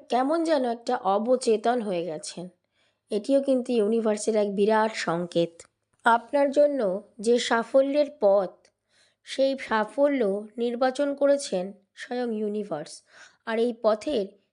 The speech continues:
নির্বাচন কেবল আপনার হাতেই কিন্তু আছে, কারণ এই পথকে আপনি প্রশস্ত করতে পারবেন। কখনো কখনো চোখে জল আসবে, মনের কষ্টগুলো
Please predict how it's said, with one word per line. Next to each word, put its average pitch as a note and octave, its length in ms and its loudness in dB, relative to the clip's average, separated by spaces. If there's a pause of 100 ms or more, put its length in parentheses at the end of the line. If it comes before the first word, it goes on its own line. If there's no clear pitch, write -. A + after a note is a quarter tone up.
(160)
নির্বাচন B3 600 -2 (400)
কেবল C#4 340 -2 (200)
আপনার B3+ 440 -4
হাতেই C#4 420 -4
কিন্তু A3+ 340 -8
আছে, F#3+ 320 -6 (680)
কারণ A3+ 220 -8 (120)
এই A#3+ 140 -2 (120)
পথকে A#3 440 0 (280)
আপনি G#3 340 -4
প্রশস্ত A#3 520 -6
করতে A3 320 -4
পারবেন। F#3 420 -6 (440)
কখনো D4 420 2
কখনো E4 460 2 (560)
চোখে C4 420 2 (460)
জল A#3+ 400 2
আসবে, F#3 440 -6 (1120)
মনের D#4+ 380 4
কষ্টগুলো C#4 720 2